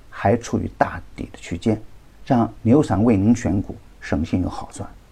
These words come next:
详情可咨询客服Q Q二八五二三六五六九六，客服Q Q二八五二三六五六九六。与牛散结缘呢，您将成为下一个牛散。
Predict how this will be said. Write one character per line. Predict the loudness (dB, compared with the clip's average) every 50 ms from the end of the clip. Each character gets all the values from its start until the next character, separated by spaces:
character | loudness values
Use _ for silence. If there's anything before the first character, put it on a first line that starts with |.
| -20 -20 -20 -20 -18
详 | -2 6 8 10 10 10 8 4
情 | 2 2 2 2
可 | 2 -2 -6 -8 -8 -8
咨 | -8 -6 -4
询 | -2 0 0 0
客 | 0 0 -2 -2
服 | -2 -4
Q | -4 -4 -4 -4
Q | -2 -2 -4 -4 -4 -10 -20 -20 -10 -2
二 | -2 0
八 | 2 4 4
五 | 4 4 2 0
二 | 0 0 -2
三 | -2 2 4 4 4 4 0 -6 -14 -18 -20 -16 -6 0
六 | 4 8 8 8 8
五 | 6 2 -2 -4 -4 -2
六 | 0 0 -2 -2
九 | -4 -8 -6 -4
六， | -4 -4 -4 -4 -12 -20 -20 -20 -20 -20 -20 -8
客 | 0 0 0
服 | 2 0 -4
Q | -4 -4 -6
Q | -2 -2 -2 -2 -2 -6 -10 -4 -2
二 | 0 4
八 | 6 6 6
五 | 6 6
二 | 2 2 2
三 | 0 2 2 2 0 -2 -6 -18 -14 -4 0
六 | 4 6 6 4
五 | 4 2 -2 -2
六 | -2 -2 -4
九 | -4 -8 -8 -6 -6
六。 | -6 -6 -6 -14 -20 -20 -20 -20 -20 -20 -20 -12 -4
与 | 0 2 4 6 4 4 4
牛 | 4 6 8 8 6
散 | 6 2 -2 -2
结 | -2 -2 -2
缘 | -2 -2 -4 -6
呢， | -6 -8 -12 -20 -20 -20 -12 -4 2
您 | 4 6 6 6
将 | 4 2 2
成 | 0 0 -2 -2
为 | 0 -2
下 | -2 0 -2 -2 -2 -4
一 | -8
个 | -10 -10
牛 | -12 -12 -14
散。 | -14 -18